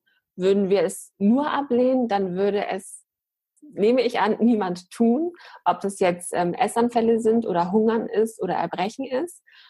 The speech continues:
Wenn wir es nur ablehnen würden, würden wir es nicht tun. Also ist da auch immer ein großer Gewinn dahinter. Und all das habe ich mir oft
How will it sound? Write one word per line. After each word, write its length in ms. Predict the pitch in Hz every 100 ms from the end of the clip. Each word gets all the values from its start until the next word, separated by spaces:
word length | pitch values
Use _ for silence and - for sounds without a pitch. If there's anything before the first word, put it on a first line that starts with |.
| _ _ -
Wenn 140 | 190 196
wir 60 |
es 160 | 196 240
nur 200 | 302 -
ablehnen 380 | 269 254 247 226
würden, 260 | 220 220
würden 240 | 196 202 196
wir 60 |
es 140 | 196 196
nicht 160 | -
tun. 320 | - 156 160 -
Also 240 | 185 185 196
ist 160 | 196
da 100 | -
auch 120 | 196 -
immer 260 | 214 226 220
ein 140 | 196
großer 400 | 190 196 214 220
Gewinn 340 | 196 190 202 240
dahinter. 540 | 262 277 277 294 339 _ _ _ _ _
Und 280 | 196 202 196 -
all 320 | 190 240 233
das 380 | 226 175 311 -
habe 180 | 254 233
ich 140 | 226 214
mir 200 | 196 -
oft 460 | 226 - - -